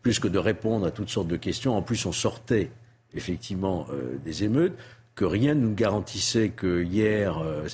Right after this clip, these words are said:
hier soir, d'autres émeutes ne se seraient pas produites, et parler dans ces circonstances, c'est difficile. Il a fait un choix, à mon avis, euh, plus raisonnable, euh, d'attendre un petit peu, de passer ces festivités pour pouvoir s'adresser aux Français.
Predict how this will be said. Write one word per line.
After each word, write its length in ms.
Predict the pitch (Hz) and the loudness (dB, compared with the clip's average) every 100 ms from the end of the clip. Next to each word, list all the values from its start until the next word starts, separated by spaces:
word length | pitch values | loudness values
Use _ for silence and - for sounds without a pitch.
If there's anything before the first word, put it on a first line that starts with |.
| - | -4
hier 160 | 92 | -4
soir, 320 | - 110 101 | -2 0 2
d'autres 420 | 80 101 - 92 87 | 0 -4 -2 -2 0
émeutes 340 | 90 98 92 | 0 -2 -4
ne 60 | 85 | -8
se 100 | - | -6
seraient 140 | 92 | -6
pas 160 | - 92 | -6 -6
produites, 340 | - 98 110 | -2 2 2
et 40 | |
parler 480 | 90 110 101 113 110 - - - _ | 2 0 2 2 0 -2 -16 -20 _
dans 80 | 92 | -4
ces 140 | 87 95 | -2 -2
circonstances, 600 | - 101 92 - 98 - | -2 -2 -4 -2 -4 -2
c'est 120 | 85 | -4
difficile. 600 | 85 - - 139 165 185 - - - - | -6 -6 -2 0 0 -2 -10 -20 -20 -4
Il 140 | 104 | 0
a 80 | 104 | 0
fait 140 | - 127 | 0 0
un 100 | 120 | 0
choix, 280 | - 143 | 2 2
à 20 | 127 | 2
mon 180 | 120 | 2
avis, 380 | 113 113 117 117 | 2 0 2 2
euh, 180 | 107 98 | 4 2
plus 220 | 85 120 | 0 -2
raisonnable, 960 | 95 120 110 113 120 147 180 135 95 90 - - _ - | 2 2 2 2 2 2 2 0 0 -4 -12 -20 _ -6
euh, 640 | 101 98 98 95 95 95 92 87 | 0 2 4 2 2 2 0 0
d'attendre 560 | 120 113 147 170 92 - - | 0 2 0 0 -2 -6 -6
un 100 | 110 | -4
petit 200 | 98 104 | -4 -8
peu, 500 | - 117 156 110 87 | 0 2 2 0 -2
de 60 | 95 | -2
passer 320 | 87 101 113 | -2 0 0
ces 160 | - 98 | -2 -2
festivités 640 | 98 - 95 92 - 143 | -2 -4 -4 -4 0 0
pour 180 | 143 90 | 0 -6
pouvoir 500 | 92 92 113 139 156 - - _ _ | -4 0 2 2 -2 -10 -20 _ _
s'adresser 760 | - - - 151 127 117 - - | -10 -4 2 2 4 2 2 2
aux 80 | 92 | 0
Français. 600 | - 85 - 120 160 196 | -2 -4 0 0 0 -2